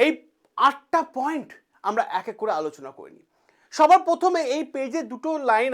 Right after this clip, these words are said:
আছে, আমরা এটাকে আলোচনা করব, banking sector and non-banking financial institution, যাকে আমরা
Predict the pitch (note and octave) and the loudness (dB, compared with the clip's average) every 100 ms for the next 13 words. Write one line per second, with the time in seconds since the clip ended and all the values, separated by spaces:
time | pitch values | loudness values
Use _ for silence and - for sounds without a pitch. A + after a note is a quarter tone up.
0 | G#3+ G3 A3 A#3 F#3 G#3+ B3 G#3 G3 G3 | -2 -2 -2 -2 -4 -6 -2 -2 -2 -6
1 | F#3+ F3+ G3 B3+ - - D3+ G3+ G#3+ A3+ | -10 -8 -4 -6 -8 -20 2 4 4 0
2 | D4+ D4+ C#4+ C#4 - D4 F#3 A3 G#3 C4 | -8 -8 -8 -6 -2 -2 -2 -4 -2 -2
3 | E4 D4 C4 C4 - G3+ G#3+ A#3 F#3+ E3+ | -2 -2 -2 -4 -6 -6 -6 -8 -10 -12
4 | E3+ G3 A3 G#3 G3+ A#3+ A3 | -14 -14 -6 -4 -4 -4 0